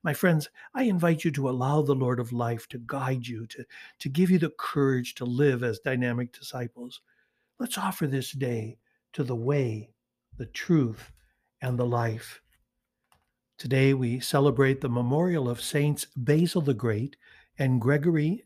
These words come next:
Nazianzen, bishops and doctors of the church.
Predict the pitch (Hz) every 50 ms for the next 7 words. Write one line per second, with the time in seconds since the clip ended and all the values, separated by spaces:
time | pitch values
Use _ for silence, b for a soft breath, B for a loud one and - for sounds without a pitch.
0 | _ - 127 131 123 123 117 113 120 120 120 123 131 131 127 110 107 107 107 107
1 | 113 b b b b b b _ _ - 143 131 - - 156 151 151 - - -
2 | _ - 143 139 131 127 117 104 101 - - 127 110 101 113 104 104 107 98 -
3 | - - 107 95 - _ - - - -